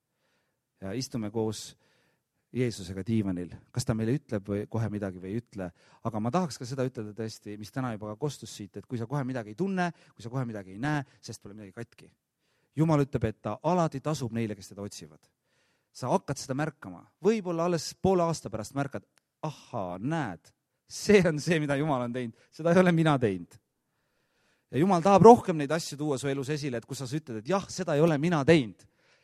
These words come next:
Ja sellest tuleb rõõm, kui sa näed, et sinu elus on need asjad, mida sa ei saagi ise teha. Ja Jumal teeb neid asju su elus. Nii et, kallid, me täname Jumalat selle aja eest, et ta andis meile sellise nädala ja, ja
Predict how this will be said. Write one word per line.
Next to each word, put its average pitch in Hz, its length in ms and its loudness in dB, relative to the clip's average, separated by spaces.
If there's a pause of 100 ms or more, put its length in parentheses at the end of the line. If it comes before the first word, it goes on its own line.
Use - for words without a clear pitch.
(160)
Ja 123 100 -12
sellest 247 300 2
tuleb 156 200 -2
rõõm, 254 260 6
kui 139 100 -2
sa 160 120 2
näed, 202 240 6
et - 120 -6
sinu 202 200 -8
elus 226 220 -4
on 185 80 -6
need 202 100 -2
asjad, 269 240 8
mida 208 160 2
sa 254 80 0
ei 240 80 -2
saagi 285 240 0
ise 262 100 -8
teha. 233 280 -4 (380)
Ja 123 160 -6
Jumal 190 340 6
teeb 101 180 0
neid 95 140 -6
asju 95 200 -14
su 87 100 -18
elus. - 280 -20 (760)
Nii 160 100 2
et, 123 80 -8
kallid, 180 400 2 (1400)
me 151 120 2
täname 220 320 12
Jumalat 202 340 6
selle 170 200 4
aja 160 260 6
eest, - 340 -6 (840)
et 135 140 0
ta 160 100 6
andis 151 240 2
meile 113 160 2
sellise 123 280 2
nädala 123 440 2
ja, 107 140 2 (500)
ja 117 220 2